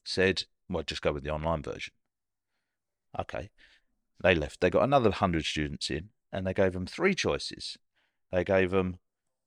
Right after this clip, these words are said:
online at five pounds, printed at fifteen, or printed and online for fifteen. And about sixty or seventy percent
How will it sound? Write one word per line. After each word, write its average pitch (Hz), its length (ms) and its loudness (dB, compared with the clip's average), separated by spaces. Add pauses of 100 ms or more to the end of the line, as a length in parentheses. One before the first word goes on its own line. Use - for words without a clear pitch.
(680)
online 110 380 6
at 87 100 -2
five 82 300 0
pounds, 92 520 -6 (720)
printed 143 380 0
at - 100 -6
fifteen, 90 600 -2 (460)
or 98 100 2
printed 156 440 2
and 180 180 6
online 92 500 4
for 85 120 -10
fifteen. 73 500 0 (1040)
And 120 100 2
about 147 240 8 (320)
sixty - 640 2
or 165 40 4
seventy 151 420 4
percent 92 500 2